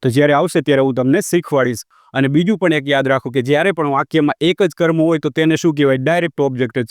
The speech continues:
કહેવાય. પરંતુ જ્યારે પણ બે કર્મ હોય તો આપણે નક્કી કરવું પડે કે ડાયરેક્ટ ઓબ્જેક્ટ છે કે ઇનડાયરેક્ટ ઓબ્જેક્ટ. અને આ ઓબ્જેક્ટની આપણને જરૂર ક્યાં પડશે?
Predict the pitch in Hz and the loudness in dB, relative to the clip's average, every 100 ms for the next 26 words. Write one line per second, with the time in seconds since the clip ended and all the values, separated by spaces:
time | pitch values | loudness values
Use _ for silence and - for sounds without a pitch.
0 | - 127 113 92 _ - _ 165 185 160 | -2 0 0 -4 _ -20 _ 0 2 2
1 | 131 147 160 170 156 143 175 185 175 170 | 2 2 2 0 0 0 0 0 0 0
2 | 160 190 151 117 _ _ 185 170 147 147 | 0 0 -2 -6 _ _ 0 2 0 0
3 | 165 165 156 143 139 127 127 127 123 131 | 0 0 0 0 0 0 -2 0 0 2
4 | 143 156 165 160 160 - 160 156 151 156 | 0 0 0 0 -2 0 -2 -2 0 2
5 | 151 135 123 107 117 113 110 104 - 147 | 2 2 0 -2 -4 -2 -8 -8 -6 0
6 | 160 156 156 160 185 185 175 165 170 160 | 2 2 0 0 0 2 0 0 0 0
7 | 120 147 180 170 185 156 156 143 151 | 2 2 2 2 0 0 -2 -2 -4